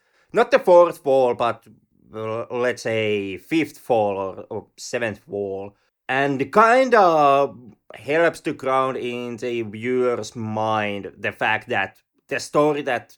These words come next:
the viewer has been watching is a real one. And both stories also revolve, uh, heavily around the, the topic of, of memory and memorizing the past.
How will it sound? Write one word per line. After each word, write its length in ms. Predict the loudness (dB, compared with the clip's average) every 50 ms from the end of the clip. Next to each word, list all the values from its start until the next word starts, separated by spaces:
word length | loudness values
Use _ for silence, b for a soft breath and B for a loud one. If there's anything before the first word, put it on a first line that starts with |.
| _ _ -6
the 160 | -4 -4 -4
viewer 460 | -4 -8 -8 -6 -4 -4 -4 -4 -6
has 260 | -6 -6 -6 -8 -8 -10
been 380 | -12 -12 -10 -10 -10 -10 -8
watching 640 | -6 -4 -4 -4 -6 -8 -12 -10 -10 -10 -10 -12 -14 _
is 440 | -16 -16 -14 -14 -12 -14 -14 -16 -18 _ _ _ _ _ -10
a 80 | -10
real 340 | -8 -8 -8 -8 -8 -8 -10
one. 260 | -10 -12 -14 -14 -16 _ _ _ _ _ _ _ 0
And 640 | 0 2 2 2 2 0 0 0 0 0 0 -2 -6 -8 0 4
both 240 | 4 4 4 4 -2
stories 500 | -8 -4 2 2 2 4 2 0 -2 0
also 500 | 2 2 2 2 2 2 2 4 2 2
revolve, 720 | 0 -4 -4 -4 0 0 2 2 4 2 2 0 -2 -6 _ -12 -8
uh, 160 | -6 -6 -6 -8 -10 -8
heavily 500 | -2 0 2 4 4 4 4 4 2 0 0
around 680 | 0 0 0 0 0 0 2 2 2 0 -2 -6 -8 -4
the, 280 | -4 -2 -2 -4 -6 _ _ _
the 140 | -6 -6 -6
topic 680 | -6 _ 0 2 2 2 2 2 -2 -2 -2 -6 -12 -14 _ -2
of, 380 | 0 0 2 0 0 -4 _ _ _ _ _ _ _ 0
of 220 | 0 0 0 -2
memory 640 | -4 -2 -2 0 0 -2 -4 -6 -8 -14 -20 -20 _ _ _ _ _ _ -8
and 420 | -6 -4 -4 -4 -4 -4 -6 -4
memorizing 720 | -4 -2 -2 -2 -2 -2 -2 -2 -4 -4 -6 -10 -10 -10
the 80 | -10 -10
past. 680 | -10 -10 -12 -12 -10 -10 -12 -12 -12 -16 -18 -20 -20